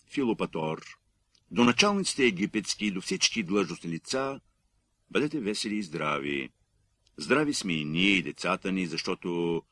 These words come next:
Великият Бог ни помага в работите по нашето желание. Някои от нашите приятели, по своя зла умисъл, често ни докладваха и ни убеждаваха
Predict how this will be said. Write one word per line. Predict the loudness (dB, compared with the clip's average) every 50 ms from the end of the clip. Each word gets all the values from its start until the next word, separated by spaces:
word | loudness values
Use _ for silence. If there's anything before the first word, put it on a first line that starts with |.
| _ _ _ _ _ _ -4
Великият | 0 0 2 4 4 4 4 2
Бог | 0 0 0 -2
ни | -4 -4
помага | -2 0 2 2 2 2 2 0 -2 -4 -4 -4 -6
в | -4 -4
работите | -2 -2 -2 -2 -4 -6 -10 -12 -12 -12
по | -10 -10 -8
нашето | -6 -6 -6 -8 -8 -10 -12 -10
желание. | -8 -6 -6 -6 -6 -6 -8 -8 -10 -10 -10 -10 -10 -12 -12 -14 _ _ _ _ _ _ _ _ _ _ _ _ _ _ _ _ _ _ _ _ _ _ _ _ _ _
Някои | 0 0 2 2 2
от | 0 2
нашите | 0 -2 -2 -4 -4
приятели, | -2 0 0 0 0 -2 -4 -8 -8 -8 -8 -8 -8 -10 -12 _ _ _ _ _ _ _ _ _ _ _
по | -4 -2
своя | -2 0 0 2 2 2 2
зла | 0 0 0 -2 -2 -2 -2
умисъл, | 0 0 0 0 -2 -4 -6 -6 -4 -4 -4 -4 -6 -8 -12 _ _ _ _ _ _ _ _ _ _ _ _
често | 2 4 4 4 2 -2 -4
ни | -4 -4
докладваха | -4 -6 -8 -8 -2 2 4 4 4 2 0 -6 -8 -8 -8 -10
и | -10
ни | -8 -10
убеждаваха | -10 -10 -10 -12 -10 -4 0 2 2 2 2 0 -4 -4 -4 -2 -2 -2 -2